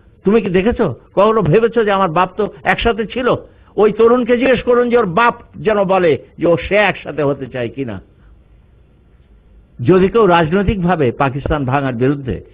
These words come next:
মতবাদ রেখে থাকে, as a political opinion,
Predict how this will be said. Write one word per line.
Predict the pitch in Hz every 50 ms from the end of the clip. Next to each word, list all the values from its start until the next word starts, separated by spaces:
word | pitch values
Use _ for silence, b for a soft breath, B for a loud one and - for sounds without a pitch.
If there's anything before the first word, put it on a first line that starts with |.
| b b b b b b b b - _ _ -
মতবাদ | 117 147 143 170 160 156 151 143 117 110
রেখে | 117 - - 110 131 143 175 185
থাকে, | - 151 123 101 110
as | 120 127
a | 131 127
political | - 196 240 269 220 247 208 202
opinion, | 165 139 - 120 110 98 87